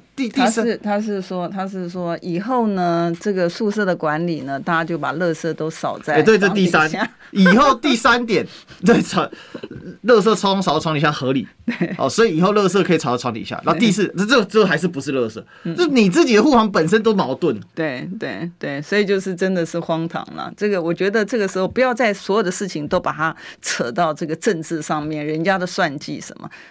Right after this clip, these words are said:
Speaker 2: 拜托一下，这个事情赶快出来水落石出吧。受害人并不是只有科管局，也不是只有台大，受害人是全台湾的这些博硕士生呐。
Speaker 1: 所以，
Speaker 2: 嗯。
Speaker 1: 委员，今天哦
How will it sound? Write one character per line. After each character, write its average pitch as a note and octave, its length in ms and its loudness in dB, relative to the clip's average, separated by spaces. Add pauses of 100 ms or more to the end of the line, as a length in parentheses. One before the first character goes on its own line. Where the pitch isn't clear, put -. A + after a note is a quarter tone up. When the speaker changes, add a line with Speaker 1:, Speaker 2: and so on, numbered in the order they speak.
(100)
Speaker 2:
拜 D4 160 2
托 A3+ 260 0
一 F3+ 160 -2
下， E3 300 -2 (260)
这 G#4 140 0
个 E4+ 100 2
事 E4+ 160 0
情 A#3 220 2
赶 F3+ 180 0
快 A3+ 140 2
出 A#3+ 180 -2
来 G#3 160 2
水 F3 180 -4
落 G3 200 0
石 D#3 200 -8
出 F3 220 -4
吧。 D#3 60 -2 (140)
受 E4+ 280 2
害 D#4 220 0
人 E3 380 -2
并 A#3+ 180 2
不 F#3+ 100 -2
是 G#3 140 -4
只 F#3+ 140 0
有 F3+ 100 4
科 G3+ 220 2
管 E3+ 200 0
局， D3 160 -6
也 D#3+ 140 0
不 G3 160 0
是 C4+ 100 -2
只 A3+ 120 -2
有 G3+ 120 4
台 C3+ 220 -4
大， E3+ 220 -2 (260)
受 - 160 -2 (220)
害 F4+ 100 4
人 A#3 320 2
是 D4+ 300 2
全 C4 600 0
台 G#3 240 0
湾 B3 300 2
的 G3+ 140 0
这 B3+ 280 0
些 A3 280 0
博 F3+ 260 0
硕 A3 260 2
士 F#3+ 280 -4
生 F3+ 320 0
呐。 E3 80 -2
Speaker 1:
所 D3 280 4
以， D3 200 4
Speaker 2:
嗯。 C3 240 2 (260)
Speaker 1:
委 C3 140 0
员， A2+ 200 0
今 D3 220 -2
天 D3 220 0
哦 G#2+ 260 0